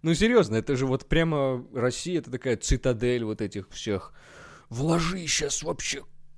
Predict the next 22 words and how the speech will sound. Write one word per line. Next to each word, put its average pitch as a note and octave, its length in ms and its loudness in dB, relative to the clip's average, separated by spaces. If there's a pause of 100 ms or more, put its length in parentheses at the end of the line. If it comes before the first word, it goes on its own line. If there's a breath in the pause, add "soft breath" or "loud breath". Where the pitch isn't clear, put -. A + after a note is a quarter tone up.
(160)
кучу A#3+ 580 10
своих C#3 440 6
денег, D#3+ 520 8 (140)
а C3 100 2
мы D3 320 4
дадим C3+ 380 2
тебе A2+ 260 0
невероятные A2+ 1120 0
шишки». G2 600 -6 (320 soft breath)
А - 100 -2
потом C#3+ 280 4
эти B2+ 140 0
шишки - 340 -4
можно A#2 260 0
будет G#2 180 0
обменять G#2 460 0
на G2+ 80 -4
пятикомнатные C#3+ 600 -4
квартиры C#3+ 440 -2
в - 80 -8
центре B2 320 0
Петербурга. B2 640 -2